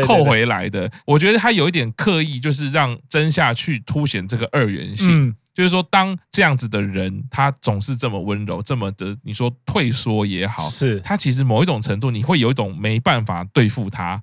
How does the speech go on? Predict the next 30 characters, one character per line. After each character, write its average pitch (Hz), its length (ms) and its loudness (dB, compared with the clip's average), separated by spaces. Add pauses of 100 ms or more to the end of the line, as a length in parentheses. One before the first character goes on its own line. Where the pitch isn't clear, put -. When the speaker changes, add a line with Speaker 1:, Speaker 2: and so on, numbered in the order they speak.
Speaker 2:
哎。 151 160 -2
Speaker 1:
没 120 140 4
办 147 180 4
法 92 140 -2 (100)
对 117 140 2
抗 98 300 -4
他， 95 300 -6 (240)
没 120 80 0
办 143 120 6
法 107 80 4
拒 170 260 2
绝 98 320 -2
他， 92 260 -4
Speaker 2:
是。 - 220 -4
Speaker 1:
所 196 80 6
以 160 40 4
他 190 280 2
其 147 140 4
实 123 280 -2
他 147 100 -4
的 123 160 0
暴 135 240 4
力 131 120 2
才 107 180 -2
是 127 120 0
最 123 200 4
厉 110 160 2
害 101 220 0
的。 - 100 -12
Speaker 2:
对。 110 260 4